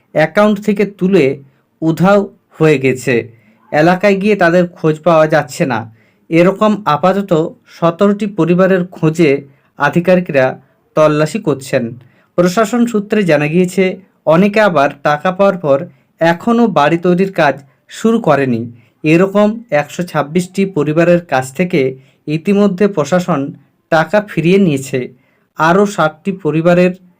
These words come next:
বিরুদ্ধেও পদক্ষেপ নেওয়া হতে পারে। তাদের বাড়ি তৈরির জন্য আবার নির্দেশ দেওয়া হয়েছে। তারা তা না করলে টাকা ফিরিয়ে নেওয়া হবে। কেউ টাকা ফেরত না দিলে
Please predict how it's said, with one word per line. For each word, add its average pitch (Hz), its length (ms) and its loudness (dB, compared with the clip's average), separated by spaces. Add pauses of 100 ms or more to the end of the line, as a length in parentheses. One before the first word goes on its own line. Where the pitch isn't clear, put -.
(280)
বিরুদ্ধেও 170 600 0 (340)
পদক্ষেপ 180 560 0
নেওয়া 151 320 -2
হতে 143 220 -4
পারে। 127 400 -2 (460)
তাদের 180 400 2 (240)
বাড়ি 139 320 0
তৈরির 185 280 0
জন্য 160 540 -2
আবার 139 340 2 (440)
নির্দেশ 151 400 -2
দেওয়া 196 180 2
হয়েছে। 135 560 -2 (560)
তারা 175 280 2
তা 226 200 0
না 165 200 0
করলে 175 540 0 (120)
টাকা 151 380 0
ফিরিয়ে 202 280 0
নেওয়া 147 240 0
হবে। 120 360 -2 (440)
কেউ 190 260 2
টাকা 180 480 -2
ফেরত 165 320 -2
না 143 200 0
দিলে 147 400 0